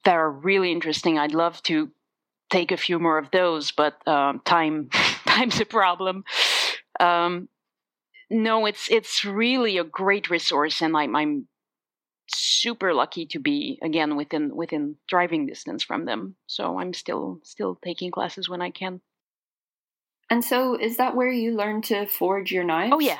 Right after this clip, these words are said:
Speaker 1: I, I, I mean, pretty much everything I know I learned from, from Nick Rossi there. Um, and, you know, if you want to learn how to forge knives, Nick's, Nick's the man. <laughs> He's, uh, you know, it's,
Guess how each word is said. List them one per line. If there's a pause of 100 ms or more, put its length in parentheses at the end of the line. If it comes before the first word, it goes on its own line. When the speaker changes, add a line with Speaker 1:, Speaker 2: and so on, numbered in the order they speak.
Speaker 1:
I,
I,
I
mean,
pretty
much
everything
I
know
I
learned
from,
from
Nick (180)
Rossi (100)
there. (120)
Um, (580)
and,
you
know,
if
you
want
to
learn
how
to
forge (580)
knives,
Nick's,
Nick's
the
man.
<laughs>
He's,
uh, (480)
you
know,
it's,